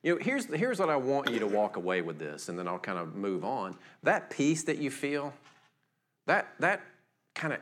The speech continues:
airy type of environment, that, that sense of self-control that you feel in a moment of inspiration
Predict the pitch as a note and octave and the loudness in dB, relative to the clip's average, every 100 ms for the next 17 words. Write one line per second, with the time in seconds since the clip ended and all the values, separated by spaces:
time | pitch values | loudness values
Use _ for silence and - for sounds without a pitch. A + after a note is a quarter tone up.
0 | - A#2 C3 C#3 C#3+ C#3+ C3+ B2+ - C3+ | -2 2 4 4 2 0 -2 -4 -4 -4
1 | B2+ C3 B2 - - - A2+ F#2 F#2 A2+ | -2 -4 -6 -10 -16 -8 -6 -2 -2 0
2 | A2 G#2 C#3 - - - - F#3 - - | -2 0 0 -2 -10 -14 2 4 4 2
3 | G#3 F#3+ - - - - C3+ C3+ - G#2+ | 2 2 -2 -2 0 2 2 2 -4 -4
4 | F2 - G2+ C3 C#3 C#3 C3+ C3+ - D#3 | -4 0 4 6 4 2 0 -2 2 4
5 | D#3 D3+ D3 A#2+ G2+ G#2 C3 C#3+ C#3 - | 4 4 2 0 0 0 0 0 -4 -4
6 | G2+ D2+ - G#2+ - F#2 F2 F#2+ A#2+ - | -4 -4 -4 -4 -2 -2 2 2 2 0
7 | B2+ B2 | -2 -4